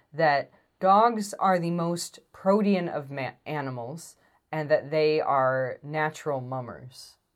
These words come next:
So he, I don't, in, in the, the, the book that I'm referencing here, which is called The Making of Ulysses, and is a,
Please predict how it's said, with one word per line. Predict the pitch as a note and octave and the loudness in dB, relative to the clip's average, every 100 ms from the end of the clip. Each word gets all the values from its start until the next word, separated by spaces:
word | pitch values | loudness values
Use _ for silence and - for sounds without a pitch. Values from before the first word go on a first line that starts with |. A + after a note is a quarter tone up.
| _ _ _ | _ _ _
So | - C#3+ | -12 -12
he, | C3+ G3+ G3+ G3 G3 - - - C2+ | -2 2 4 4 0 -8 -18 -20 -4
I | F#3 A3+ | 2 2
don't, | G3+ B3 B3 G#3 - _ _ _ _ - | 4 4 2 -2 -10 _ _ _ _ -4
in, | G#3+ G#3+ | -2 0
in | G#3+ G#3 | 2 4
the, | F#3+ F3+ E3+ E3 | 6 6 4 4
the, | F3 E3 D#3 - - _ _ _ _ _ _ - | 4 4 0 -8 -20 _ _ _ _ _ _ -6
the | F3+ | -6
book | E3+ F#3 F3+ - - _ D3 - | 4 8 8 6 -16 _ -4 4
that | E3 | 8
I'm | D3 | 8
referencing | D3 C#3+ D#3+ C#3 - C#3 | 6 2 0 -6 -8 -6
here, | B2+ | -6
which | B2+ - | -8 -12
is | - | -4
called | D#3 C3+ | -2 2
The | C3+ A#2+ - | 0 -2 -8
Making | D#3 D3+ D#3+ D3 | -4 -4 -4 -6
of | C3 | -6
Ulysses, | B2+ B2 A#2+ - A#2+ B2+ | -6 -8 -8 -10 -12 -10
and | B2+ | -10
is | C3 | -8
a, | B2 | -10